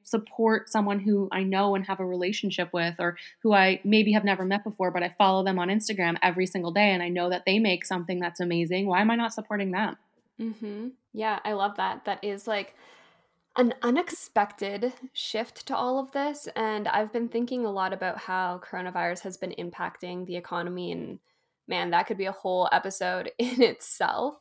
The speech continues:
Speaker 1: Yeah.
Speaker 2: Um, but one thing that I really hope is that people's habits that are shifting now stay this way. Our buying habits, for example, um, how you just mentioned, people are more willing to support local, whether that's local restaurants, local designers,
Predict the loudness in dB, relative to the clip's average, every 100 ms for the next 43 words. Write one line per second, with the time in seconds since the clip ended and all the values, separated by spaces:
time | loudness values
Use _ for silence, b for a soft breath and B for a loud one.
0 | _ 2 4 2 2 4 4 2 -4 -6
1 | 0 0 2 2 2 -2 -2 0 0 0
2 | 0 -4 -6 -4 -4 -4 -6 -4 -2 -2
3 | -6 -12 -8 -2 0 0 -2 -12 _ _
4 | _ _ 4 4 4 0 0 0 0 -4
5 | -6 -4 -4 -2 -2 -2 -2 -4 -8 _
6 | _ -8 -8 -2 0 0 -4 -12 -10 -10
7 | -6 -8 -8 -10 -14 -16 _ 4 6 6
8 | 6 6 4 0 -4 -4 -6 -8 -8 -8
9 | -6 -4 -4 -2 -2 -2 -4 -6 -2 -2
10 | -2 -6 -6 -6 -6 -8 -8 -6 -6 -6
11 | -8 -10 -10 -6 -2 -2 -2 -6 -4 -2
12 | -2 -4 -6 -8 -8 -6 -6 -6 -6 -6
13 | -8 -4 -4 -4 -4 -2 -4 -6 -6 -8
14 | -6 -4 -4 -4 -6 -6 -6 -8 -8 -8
15 | -12 -12 -8 -6 -6 -6 -6 -6